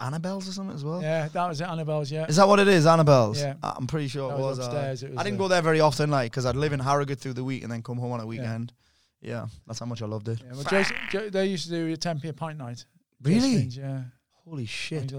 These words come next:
Speaker 2: During the week, Monday or Tuesday.
Speaker 1: So we, uh, we're big Tibbsy.
Speaker 2: Yep.
Speaker 1: We've ate our way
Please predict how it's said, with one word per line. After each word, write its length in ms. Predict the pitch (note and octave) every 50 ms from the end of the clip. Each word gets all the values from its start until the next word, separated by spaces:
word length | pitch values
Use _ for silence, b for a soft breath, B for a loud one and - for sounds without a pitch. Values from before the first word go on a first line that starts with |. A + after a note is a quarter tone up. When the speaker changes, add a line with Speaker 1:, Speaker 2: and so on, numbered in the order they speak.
| C#3+ E3+ D#3+ C#3+
Speaker 2:
During 220 | C#3 D#3 D#3 D3+
the 60 | D3
week, 140 | C#3+ C#3+ C#3+
Monday 240 | D3 C#3+ D3 C#3 C#3
or 60 | C3
Tuesday. 340 | B2+ - C#3+ C#3 B2 - C3
Speaker 1:
So 180 | B2+ B2+ D#3+ D#3+
we, 220 | D#3 D#3+ D#3+ D#3
uh, 300 | D3+ D3+ D3+ D3 C#3+ - - _ _ _ _ _ -
we're 80 | C3+
big 220 | C3 B2+ D#3+ D#3 C#3
Tibbsy. 400 | D3 D3+ D3 C3 C3+ C#3+ C#3+ C#3+ -
Speaker 2:
Yep. 200 | _ E3+ D#3+ E3 - _ _ _ _ _
Speaker 1:
We've 160 | - B2 A#2+ C3+
ate 120 | C#3 C#3
our 160 | B2+ C#3 C3+ C3+
way 320 | C3+ C3 B2+ B2 A#2+